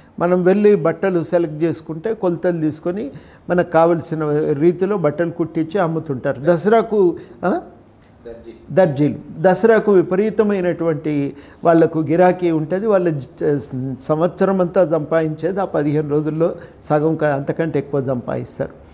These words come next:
Speaker 1: అట్లాంటి కీలక సమయంలో మునిగిపోయింది. వాళ్ళ నష్టం ఎంత? మీరు పదివేలు ఇచ్చినా అందరికీ అంటే ఏం లాభం? అట్లాంటి వాళ్ళకి ఇంకెక్కువ ఇవ్వాల్సి వస్తుంది. ఇవ్వాలి. పాపం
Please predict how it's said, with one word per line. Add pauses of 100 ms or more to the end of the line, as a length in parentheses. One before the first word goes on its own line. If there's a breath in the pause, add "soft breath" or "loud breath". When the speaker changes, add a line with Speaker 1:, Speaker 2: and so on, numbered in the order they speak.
(420 loud breath)
Speaker 1:
అట్లాంటి
కీలక
సమయంలో
మునిగిపోయింది.
వాళ్ళ
నష్టం
ఎంత? (400 loud breath)
మీరు
పదివేలు
ఇచ్చినా
అందరికీ
అంటే
ఏం
లాభం? (400 loud breath)
అట్లాంటి
వాళ్ళకి
ఇంకెక్కువ
ఇవ్వాల్సి
వస్తుంది. (100)
ఇవ్వాలి. (600 soft breath)
పాపం